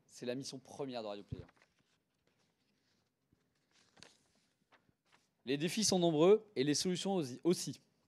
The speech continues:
comme nous avons pu le constater au travers des dossiers reçus dans le cadre de notre appel à projet.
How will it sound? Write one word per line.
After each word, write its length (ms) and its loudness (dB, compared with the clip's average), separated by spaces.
comme 160 4
nous 100 -2
avons 160 6
pu 140 -6
le 60 -8
constater 440 0
au 80 6
travers 240 0
des 100 -2
dossiers 420 0
reçus 500 -2
dans 120 -6
le 120 -2
cadre 280 -4
de 100 -4
notre 280 -4
appel 240 0
à 60 0
projet. 340 -12